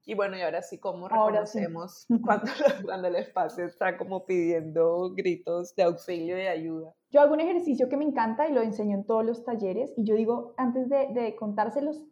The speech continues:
Speaker 2: todos podemos hacerlo. Aquí no se trata de si tenemos un don más desarrollado o no, si tenemos más intuición o no. Digamos, todos podemos, por tener nuestro cuerpo físico y nuestro campo energético, podemos hacer este ejercicio.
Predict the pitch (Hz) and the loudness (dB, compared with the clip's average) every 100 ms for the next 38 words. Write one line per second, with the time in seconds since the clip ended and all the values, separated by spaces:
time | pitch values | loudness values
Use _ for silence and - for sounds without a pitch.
0 | _ 311 311 349 440 - 269 233 202 196 | _ 8 8 6 -2 -2 0 0 0 -4
1 | 214 208 - 180 175 - - _ _ 240 | -8 -6 -4 -4 -4 -10 -16 _ _ -2
2 | 233 277 277 302 320 311 302 294 302 285 | 2 4 2 2 2 4 6 4 2 -2
3 | 254 220 - 240 226 247 240 233 226 226 | 0 -2 -2 2 4 4 4 2 0 -2
4 | 233 220 202 190 190 190 190 240 254 247 | -4 -4 -2 -2 -2 -2 0 2 4 4
5 | 240 240 _ 233 - 214 196 208 208 208 | 0 -6 _ -6 -2 0 0 0 -2 -4
6 | 208 208 208 185 180 202 294 294 - _ | -4 -4 -6 -6 -4 0 0 -2 -6 _
7 | 254 240 233 - - 302 311 359 349 - | -2 2 0 -2 0 4 4 2 -4 -12
8 | _ 240 240 233 214 202 214 214 202 202 | _ 4 4 4 2 -2 -6 -4 -4 -4
9 | 220 - 277 254 208 202 202 254 - 214 | -4 -6 -2 0 -2 -6 -4 -2 -2 -4
10 | 202 196 202 - 214 202 220 214 214 240 | -6 -6 -8 -6 -4 -2 0 0 2 2
11 | 254 240 233 247 311 311 233 208 196 196 | 2 0 -2 -4 -6 -4 -2 0 -2 -6
12 | 208 196 185 185 196 214 330 339 220 | -10 -8 -10 -8 -6 -4 0 0 0